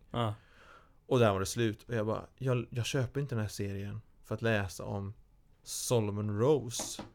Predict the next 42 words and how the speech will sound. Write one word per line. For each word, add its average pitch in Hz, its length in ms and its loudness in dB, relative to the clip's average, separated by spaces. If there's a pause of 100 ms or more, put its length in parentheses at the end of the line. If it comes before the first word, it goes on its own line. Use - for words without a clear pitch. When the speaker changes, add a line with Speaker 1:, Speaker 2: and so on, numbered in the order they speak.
(680)
Speaker 2:
Jag 117 120 6
Speaker 1:
Nej. 110 160 8
Speaker 2:
kollar 127 220 6
inte 156 160 0
på 110 120 -4
Loki 110 420 2
för 101 140 -4
att 98 80 -4
höra 104 280 2
om 98 260 -4 (420)
Kang 101 360 -2
the - 60 -6
Conqueror." 117 680 -4 (160)
Speaker 1:
Ja, 110 280 -2 (100)
ja. 110 240 -4 (1400)
Nej. 107 300 -6 (100)
Speaker 2:
Det 139 60 2
här 151 80 4
kändes 143 300 4
som 120 140 0
ett, 110 180 0
så 120 60 -6
här 120 160 2
utfyllnadsavsnitt 107 1040 -2
som 113 120 -10
är 107 80 -4
mitt - 540 -4
i 113 380 -4
en 104 160 -6
säsong. 120 340 -4 (760)
Speaker 1:
Ja. 107 360 4 (600)
Speaker 2:
Inte 127 280 0
Speaker 1:
Jag 117 60 0
tror, 113 200 2
Speaker 2:
som 104 80 0
Speaker 1:
och 101 60 2
jag 101 140 2
tror 107 300 0
att 101 120 -4
det 95 180 -2
är 92 40 -4
det 95 400 -2